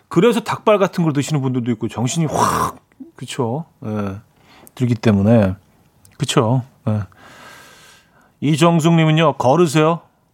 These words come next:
가을과 함께. 걷는 것도 좋은 것 같아요. 근데 진짜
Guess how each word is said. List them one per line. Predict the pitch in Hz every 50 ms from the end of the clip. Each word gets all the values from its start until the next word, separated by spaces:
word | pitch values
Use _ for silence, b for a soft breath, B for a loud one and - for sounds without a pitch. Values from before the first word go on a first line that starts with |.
| _ _ -
가을과 | - 117 117 120 131 123 135 127
함께. | 131 117 104 - 113 95 98 - _ _ _ _ _ _ _ _ _ _ _ _ _ _ _ _ _ _ _ B B B B B B
걷는 | - - 120 139 175 190 190
것도 | 196 202 - 185 143
좋은 | - 131 120 117 113
것 | 104 101
같아요. | 87 82 - - 92 85 - _ _ _ b b b b b b b b b b b b b b b b b b b
근데 | - 143 160 165
진짜 | - - 156 143 - 175 170 160 139